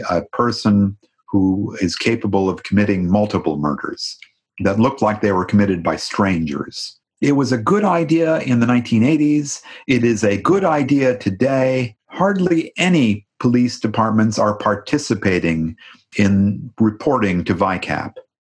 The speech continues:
It is a mistake. And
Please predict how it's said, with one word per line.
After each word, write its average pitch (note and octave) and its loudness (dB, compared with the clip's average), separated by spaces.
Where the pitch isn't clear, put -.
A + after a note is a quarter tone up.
It A#2+ 2
is B2+ 2
a B2+ 2
mistake. - -2
And A2 2